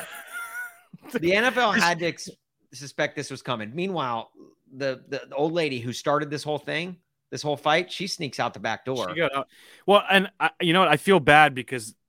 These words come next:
Speaker 1: the Aaron Donald, the guy, you know, the guy that got thrown over the ble-, or,
Speaker 2: And
Speaker 1: uh,
Speaker 2: m-,
Speaker 1: the chairs
Speaker 2: meanwhile,
Speaker 1: there.
Speaker 2: meanwhile,
Speaker 1: He
Speaker 2: old
Speaker 1: lost
Speaker 2: guy,
Speaker 1: his
Speaker 2: old guy who pushed the, the,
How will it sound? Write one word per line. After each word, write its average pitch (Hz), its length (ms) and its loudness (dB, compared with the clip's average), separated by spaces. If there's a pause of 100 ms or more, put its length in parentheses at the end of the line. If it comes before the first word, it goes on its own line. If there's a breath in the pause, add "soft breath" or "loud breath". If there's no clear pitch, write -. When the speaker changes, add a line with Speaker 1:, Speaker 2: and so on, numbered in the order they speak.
(340)
Speaker 1:
the 143 180 0
Aaron 175 260 -2
Donald, 127 380 0
the 120 80 -6
guy, 143 200 -2
you 131 140 0
know, 123 80 0
the 117 100 -4
guy 135 220 2
that 120 260 -4
got 110 180 -4
thrown 127 280 -2
over 117 300 -2
the 101 200 -10
ble-, 120 340 -8
or, 107 100 -10
Speaker 2:
And 117 140 -4
Speaker 1:
uh, 90 240 -8
Speaker 2:
m-, 135 200 -14
Speaker 1:
the 139 60 -12
chairs 120 140 -2
Speaker 2:
meanwhile, 131 220 0
Speaker 1:
there. 104 120 -6 (360 soft breath)
Speaker 2:
meanwhile, 123 240 -2
Speaker 1:
He 165 60 4
Speaker 2:
old - 100 8
Speaker 1:
lost 123 180 6
Speaker 2:
guy, 120 60 0
Speaker 1:
his 131 100 -4
Speaker 2:
old 165 160 8
guy 156 200 10
who 143 120 0
pushed - 300 -4
the, 123 240 -6
the, 117 240 -8